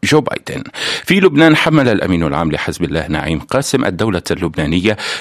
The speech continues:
مسؤولية العمل على تحقيق انسحاب القوات الإسرائيلية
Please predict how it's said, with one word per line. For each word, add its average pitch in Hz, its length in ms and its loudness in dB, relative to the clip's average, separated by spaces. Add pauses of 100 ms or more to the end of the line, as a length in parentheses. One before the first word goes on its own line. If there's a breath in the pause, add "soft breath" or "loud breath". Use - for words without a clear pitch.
مسؤولية 131 520 2
العمل 113 440 2
على 104 220 -2
تحقيق - 440 -6
انسحاب 95 540 -2
القوات 82 480 -2
الإسرائيلية 80 720 -2